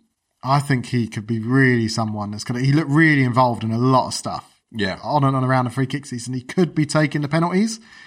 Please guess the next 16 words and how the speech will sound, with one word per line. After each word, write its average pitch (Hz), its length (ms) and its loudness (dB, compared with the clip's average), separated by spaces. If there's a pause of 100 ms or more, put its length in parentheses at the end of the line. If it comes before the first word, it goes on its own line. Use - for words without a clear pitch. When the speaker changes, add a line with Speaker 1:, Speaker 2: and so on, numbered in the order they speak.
(380)
Speaker 1:
We 127 100 2
don't, 139 120 4
I'm 143 120 2
not 156 100 0
gonna 139 180 0
go 135 200 4
back 143 340 0
to - 140 -12
talking 123 200 -6
about 127 180 0
penalties 135 300 -2
again 117 180 -4
this 135 140 2
week, 208 140 2
Speaker 2:
Mm. 104 120 2
Speaker 1:
but 127 320 0